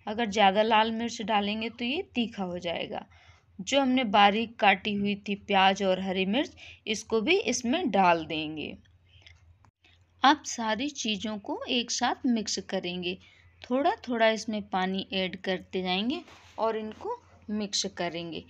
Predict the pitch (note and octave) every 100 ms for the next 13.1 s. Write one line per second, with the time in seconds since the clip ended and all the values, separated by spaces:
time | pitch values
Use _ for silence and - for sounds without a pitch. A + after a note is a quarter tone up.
0 | - _ - B3 B3 - G#3 G#3+ A3 A3+
1 | C#4 A#3+ G3+ G3 G#3 G3+ G#3 A3+ F#3 F3+
2 | E3 E3 E3 E3+ F#3 - - - - G#3
3 | A3+ G#3 F#3+ G3+ G3+ A3 G#3 G#3 G#3 G3+
4 | G3+ G3+ G3 F#3 F3+ F#3 A3 C#4 C4+ A3+
5 | G#3+ G3+ G3+ G3+ G3+ G#3 A3+ B3+ B3+ G3
6 | F#3+ G3+ B3 F4+ - - - - G#3 G#3
7 | A#3 A3+ A#3 A3+ A3 A#3+ B3+ G3 F3 E3
8 | F3+ F#3+ G#3+ A3 G#3+ G#3 G3 G3 G3 D4+
9 | G#4 - - - A3 G#3 G#3 G3 F#3+ B3+
10 | C#4+ G#3+ G3+ G#3 G3 F#3 F3 E3 F#3+ F3+
11 | E3 - - - - A#3+ A#3+ B3 A#3+ G#3+
12 | A3+ - A3+ G#3 A3 G3+ G#3+ G#3 G#3 B3
13 | E4